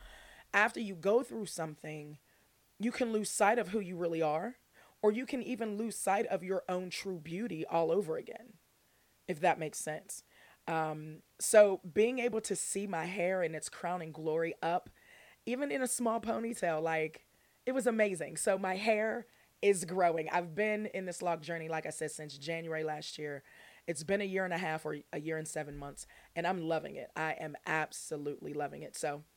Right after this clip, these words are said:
there's that. <laughs> Um, and then the other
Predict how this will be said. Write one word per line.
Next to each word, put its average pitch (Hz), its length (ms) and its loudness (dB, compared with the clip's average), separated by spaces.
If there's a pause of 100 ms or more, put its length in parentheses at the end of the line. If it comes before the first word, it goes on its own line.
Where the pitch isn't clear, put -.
(720)
there's 170 260 2
that. - 200 -8 (340)
<laughs> 339 300 0 (460)
Um, 208 300 8
and 240 180 2
then 285 140 6
the 277 200 -4
other 311 400 4